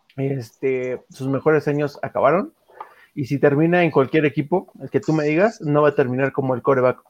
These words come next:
uno, va a terminar siendo backup y va a tener que comerse su orgullo de no querer ser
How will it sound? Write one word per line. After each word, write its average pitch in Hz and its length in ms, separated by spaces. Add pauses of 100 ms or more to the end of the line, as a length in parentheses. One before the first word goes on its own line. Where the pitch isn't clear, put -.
uno, 190 360 (140)
va 143 60
a 135 60
terminar 127 340
siendo 123 240
backup 175 380 (200)
y 135 220
va 131 100
a 135 60
tener 131 260
que - 80
comerse 120 400
su 117 140
orgullo 151 520 (360)
de 131 180
no 139 140
querer 131 260
ser 123 220